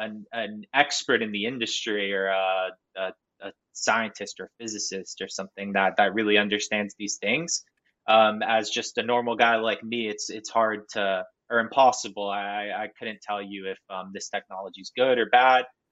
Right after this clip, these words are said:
but that's why they're having these presentations. They'll pitch it to investors. They'll see, um,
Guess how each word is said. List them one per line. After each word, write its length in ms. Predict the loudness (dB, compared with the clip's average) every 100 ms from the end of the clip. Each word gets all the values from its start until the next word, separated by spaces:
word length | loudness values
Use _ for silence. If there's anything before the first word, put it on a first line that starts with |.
| _
but 220 | 0 0 0 -2
that's 240 | -4 -2
why 120 | -2 -2
they're 220 | -2 -4
having 180 | -4 -10
these 180 | -12 -12
presentations. 1000 | -12 -12 -10 -6 -6 -6 -6 -8 -12 -16
They'll 140 | -16 -12
pitch 180 | -10 -10
it 100 | -10
to 100 | -12
investors. 800 | -6 0 0 -2 -2 0 -2 -6 -10
They'll 100 | -8
see, 480 | -6 -6 -2 2 4
um, 380 | 4 4 2